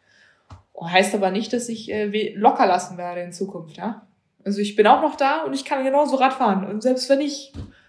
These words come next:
ja, wenn ich jetzt Sechste war, kann ich vielleicht trotzdem irgendwann mal nochmal wieder Medaille im Sprint gewinnen. Aber man weiß es nie. Und das ist Sport, das ist Leistungssport. Man arbeitet hart zusammen und gegeneinander.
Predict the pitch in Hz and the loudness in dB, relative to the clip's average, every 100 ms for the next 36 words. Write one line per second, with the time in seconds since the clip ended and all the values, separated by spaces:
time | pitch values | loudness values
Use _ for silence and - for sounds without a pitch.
0 | _ _ - 240 320 - 262 254 277 294 | _ _ 2 4 4 0 -6 -2 -2 -2
1 | 269 269 - 302 294 285 277 277 269 277 | 0 0 0 -4 -2 -2 -2 -4 -4 -2
2 | 262 277 - 320 370 247 214 208 202 202 | -2 -2 -6 -6 -4 -2 -2 0 0 -2
3 | 208 208 202 202 190 196 190 190 185 - | -2 0 0 0 -2 0 0 0 -8 -6
4 | 196 190 180 175 175 202 214 277 330 359 | -6 -6 -10 -12 -10 -6 -2 2 2 0
5 | 320 214 202 - _ _ _ _ _ _ | -4 -2 -4 -6 _ _ _ _ _ _
6 | _ - 196 214 233 - - 311 - 240 | _ -6 -2 -2 -2 -2 4 4 4 -6
7 | 226 214 233 277 285 - 214 202 196 185 | -6 -2 0 0 -4 -6 -4 -4 -4 -4
8 | 226 233 233 240 285 294 - - 226 226 | -2 -4 -6 -6 -6 -6 -14 -8 -4 -2
9 | 262 254 226 262 269 214 208 214 277 - | -2 -2 -2 -2 -2 -2 -2 -2 -6 -10